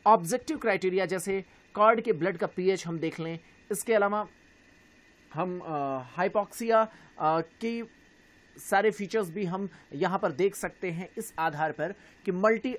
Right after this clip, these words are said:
ऑर्गन डिसफंक्शन के फीचर्स भी मिलेंगे।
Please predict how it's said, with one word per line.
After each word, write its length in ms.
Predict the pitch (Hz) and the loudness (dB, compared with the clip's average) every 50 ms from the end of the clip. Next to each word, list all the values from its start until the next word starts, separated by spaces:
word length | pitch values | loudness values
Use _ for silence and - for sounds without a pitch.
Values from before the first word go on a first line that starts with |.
| - | 2
ऑर्गन 420 | 170 170 170 170 165 196 196 180 143 | 4 4 4 4 2 -2 -4 -2 -2
डिसफंक्शन 760 | 180 170 - - - 185 190 196 180 - 202 185 190 196 185 | -4 -4 -4 -6 -6 -4 -4 -4 -6 -6 -8 -6 -6 -6 -6
के 180 | - 190 175 | -6 -6 -6
फीचर्स 640 | 170 - - 170 165 156 - 170 156 143 123 120 139 | -6 -8 -10 -10 -8 -6 -4 -4 -4 -4 -6 -6 -6
भी 80 | 170 | -6
मिलेंगे। 480 | 175 156 127 123 117 113 110 107 98 | -4 -2 -4 -4 -6 -8 -8 -10 -12